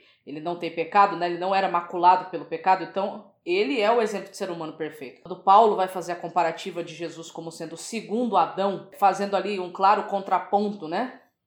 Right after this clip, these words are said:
É, de como foi a vida de Jesus,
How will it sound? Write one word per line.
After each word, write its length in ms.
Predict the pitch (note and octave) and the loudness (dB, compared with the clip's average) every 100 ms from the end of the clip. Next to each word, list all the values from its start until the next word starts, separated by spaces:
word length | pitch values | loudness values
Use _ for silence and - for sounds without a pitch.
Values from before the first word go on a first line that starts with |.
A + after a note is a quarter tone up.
| - | -8
É, 120 | E3 | -4
de 100 | E3+ | -4
como 320 | F#3 G#3+ G#3 G3+ | -2 -2 0 -2
foi 500 | - G3 F#3+ E3 - | -2 -2 0 -2 0
a 100 | F3 | 0
vida 240 | E3+ F#3 | 0 -4
de 80 | F3 | -4
Jesus, 680 | F#3 G3 - B3 D4 - - | -2 -4 -2 -4 -4 -6 -16